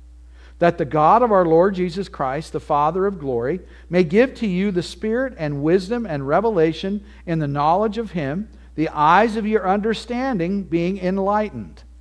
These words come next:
that you may know what is the hope of his calling,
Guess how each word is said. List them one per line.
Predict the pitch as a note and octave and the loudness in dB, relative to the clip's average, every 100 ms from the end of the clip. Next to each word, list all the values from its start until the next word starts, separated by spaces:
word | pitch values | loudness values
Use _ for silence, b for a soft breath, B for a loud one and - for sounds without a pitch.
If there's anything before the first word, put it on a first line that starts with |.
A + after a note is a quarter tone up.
| - - b b b | -20 -20 b b b
that | F3 - | -2 0
you | A3 | 0
may | G#3+ A3 | 2 2
know | G#3+ B3 B3+ | 4 4 6
what | E3+ F3 | 6 4
is | E3 C#3+ | 2 0
the | D3+ | -2
hope | D3+ D#3+ D#3 | 4 2 2
of | B2 | -6
his | A#2+ | -8
calling, | - C3+ G#2+ F#2 | -8 -6 -6 -10